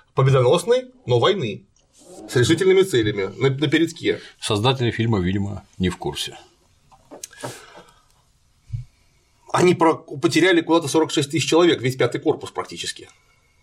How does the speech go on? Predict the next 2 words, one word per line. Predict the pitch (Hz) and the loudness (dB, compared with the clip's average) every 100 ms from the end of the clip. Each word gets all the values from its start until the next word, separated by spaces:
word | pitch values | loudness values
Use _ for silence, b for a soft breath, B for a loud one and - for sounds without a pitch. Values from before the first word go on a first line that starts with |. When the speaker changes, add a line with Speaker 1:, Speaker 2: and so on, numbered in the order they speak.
| _ _ _ _ _ _ _ 440 1017 b b b b b b b b _ _ _ _ - | _ _ _ _ _ _ _ -20 -20 b b b b b b b b _ _ _ _ -2
Speaker 1:
Как | 139 165 - | 0 0 -2
так? | 151 147 - | -2 -2 -14